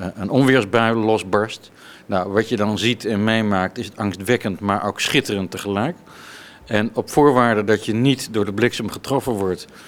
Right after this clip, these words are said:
maar, eh, redelijke zekerheid dat je daaraan kunt ontkomen, eh, wordt die schrik en wordt die, wordt die angst dus gemengd met, met een, een, een, een gevoel van euforie. En dat zet je aan het denken over je eigen positie in de kosmos.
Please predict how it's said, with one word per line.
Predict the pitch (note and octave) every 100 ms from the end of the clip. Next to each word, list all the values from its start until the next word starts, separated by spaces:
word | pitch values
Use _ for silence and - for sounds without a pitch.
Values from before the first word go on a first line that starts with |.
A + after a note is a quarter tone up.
| - -
maar, | A2 G#2+ G#2 G#2
eh, | G#2+ G#2
redelijke | A2 B2 G#2 -
zekerheid | G2 A2+ A2+ G#2 F#2+ F#2 -
dat | G#2+ G2
je | - G2
daaraan | F#2 G#2+ A2 G2+
kunt | G2+ F#2
ontkomen, | G#2+ - G#2+ A#2 E3+ - - - - - - -
eh, | G2+ G#2 G#2+ - - - - - - E3+
wordt | A#2 A#2 C3 A2+
die | A2 G#2+
schrik | - C3+ D3+ C#3
en | B2+ A2+
wordt | A2+ A2
die, | G2+ G#2+
wordt | G2+ G#2+
die | G#2 G#2
angst | A2+ B2+ A#2
dus | G#2+
gemengd | A2 G#2+ A#2 A2+ G#2+
met, | G2+ F#2 - -
met | G2+ G2+ G2 A2+
een, | G#2 F#2+ G2
een, | G2 F#2+ G#2
een, | G2 G#2+
een | F#2+
gevoel | - A#2+
van | G2+ G#2+ F#2+
euforie. | F2+ G#2 F#2+ D#3 - - - - - -
En | A#2 A#2 B2 -
dat | - G#2+ A2+
zet | - D#3
je | -
aan | A2
het | A2 G2
denken | C3 D3+ -
over | A#2 G2+
je | G#2+
eigen | A2 A#2+ A#2+
positie | - G2 B2 - A2
in | G2+
de |
kosmos. | G#2 A2+ G2 F#2 D#2+ -